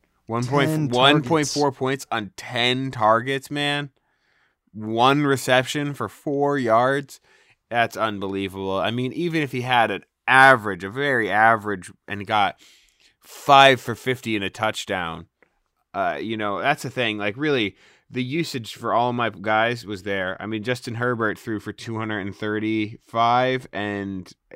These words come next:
Speaker 1: all he really did was throw an incep-, uh, throw an interception and fumble, and then fumble lost. Like, you know, if he doesn't throw the interception, doesn't fumble it, and dum-, doesn't lose it, he's at least getting ten points.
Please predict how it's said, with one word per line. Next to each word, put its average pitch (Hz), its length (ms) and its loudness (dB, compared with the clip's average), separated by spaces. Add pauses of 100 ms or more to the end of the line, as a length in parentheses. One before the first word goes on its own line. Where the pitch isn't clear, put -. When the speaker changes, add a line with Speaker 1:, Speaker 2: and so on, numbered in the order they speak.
(120)
Speaker 1:
all 107 180 0
he 113 100 -4
really 113 240 -4
did 110 200 -6
was 101 220 -8 (440)
throw 110 200 -4
an 120 60 -4
incep-, 113 640 -4
uh, 107 40 -4
throw 117 240 -4
an 117 80 -4
interception 117 760 -6
and 98 560 -8
fumble, 101 480 -8
and 98 160 -10
then 95 120 -8
fumble 95 320 -8
lost. 92 520 -2 (600)
Like, 95 240 -4
you 104 80 -4
know, 101 140 -2
if 98 80 -4
he 104 80 -6
doesn't 104 280 -4
throw 113 140 -2
the 110 120 -2
interception, 107 580 -4
doesn't 98 300 -4
fumble 107 380 -2
it, 85 120 -4
and 90 140 -8
dum-, 95 280 -6
doesn't 101 320 -8
lose 104 220 -2
it, 90 120 -6
he's 92 140 -10
at 87 80 -8
least 98 240 -6
getting 95 220 -6
ten 92 260 -6
points. 87 500 -14